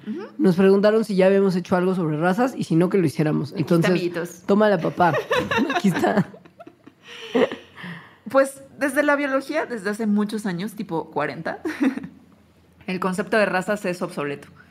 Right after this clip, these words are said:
Speaker 1: Es decir, con los, desde que se empezó a tener tecnología suficiente para analizar la diversidad genética de diferentes, entre comillas, razas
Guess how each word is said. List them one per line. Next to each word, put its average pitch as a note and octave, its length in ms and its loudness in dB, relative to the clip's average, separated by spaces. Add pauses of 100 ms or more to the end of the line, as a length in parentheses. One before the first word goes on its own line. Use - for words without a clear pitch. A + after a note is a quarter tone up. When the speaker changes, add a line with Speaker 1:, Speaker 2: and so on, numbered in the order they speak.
(340)
Speaker 1:
Es F3+ 100 -6
decir, F3+ 500 -6
con E3+ 220 -2
los, E3+ 480 -4 (360)
desde F3 300 -2
que F3+ 120 -6
se F#3 100 -8
empezó G#3+ 600 0
a G#3+ 140 2
tener F3+ 480 -6
tecnología E3 440 -8
suficiente G3 480 -8
para F3+ 180 -2
analizar F3 720 -6
la E3 140 -4
diversidad D#3+ 500 -8
genética F3 760 -4
de D3+ 120 -8
diferentes, D#3 500 -10
entre D3+ 220 -12
comillas, D#3 360 -8
razas E3 580 -6